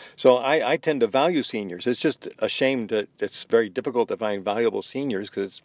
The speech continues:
very valuable, very difficult to find valuable people at any s-, level or strata. Everybody's just selfish and greedy.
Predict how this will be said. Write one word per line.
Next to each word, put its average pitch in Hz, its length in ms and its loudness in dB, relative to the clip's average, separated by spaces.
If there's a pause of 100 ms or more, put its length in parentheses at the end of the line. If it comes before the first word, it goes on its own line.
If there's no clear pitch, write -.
very 95 320 0
valuable, 98 560 -4
very 131 220 2
difficult 135 260 0
to 117 60 -6
find 120 180 -2
valuable 127 360 2
people 135 320 -2
at 131 100 2
any 160 180 0
s-, - 140 -10 (180)
level 107 480 0
or 101 160 -12
strata. 98 400 0
Everybody's 117 380 -2
just - 260 -8
selfish 107 360 -2
and 98 80 -10
greedy. 104 340 -6